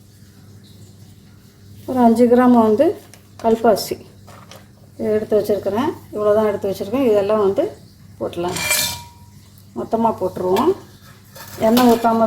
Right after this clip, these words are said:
தான் நம்ம இது வணக்கணும், எண்ணெய் ஊற்றக்கூடாது. நாலு டேபிள் ஸ்பூன் வரமல்லி எடுத்து வச்சிருக்கேன், அதையும் போட்டுக்கலாம். எல்லாம் ஒன்றாவே போட்டு வர வணக்கிருங்க.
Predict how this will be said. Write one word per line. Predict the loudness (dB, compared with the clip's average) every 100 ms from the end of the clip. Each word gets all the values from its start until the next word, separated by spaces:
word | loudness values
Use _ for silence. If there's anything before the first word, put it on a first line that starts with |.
| 2
தான் | 2 0 -4 -10 -14 -12
நம்ம | -6 -2 -2 -4 -8 -18 -20 -20 -20 -20 -10 -8 -8 -18 -20 -20 -20 -20 -20 -20 -20 -20 -16 -12 -6
இது | -2 0 2
வணக்கணும், | 0 0 2 2 0 -4 -10 -16 -16 -16 -16 -18 -8 -2
எண்ணெய் | 0 0
ஊற்றக்கூடாது. | -2 -4 -4 -4 -2 -6 -6 -14 -18 -10 -4
நாலு | 0 2 0 2
டேபிள் | 0 2 -2 -4
ஸ்பூன் | -8 -10 -10 -16 -20 -20 -20 -20 -20 -6
வரமல்லி | -2 0 0 0 -2
எடுத்து | -4 -12
வச்சிருக்கேன், | -10 -6 -4
அதையும் | -2 -4
போட்டுக்கலாம். | -10 -14 -20 -20 -20 -20 -20 -20 -20 -20 -20 -20 -12 -4 -2 -2 -8 -12 -6
எல்லாம் | -2 0
ஒன்றாவே | 0 0 0 -2 -2
போட்டு | -4 -2
வர | 0 0
வணக்கிருங்க. | -2 -4 -6 -8 -6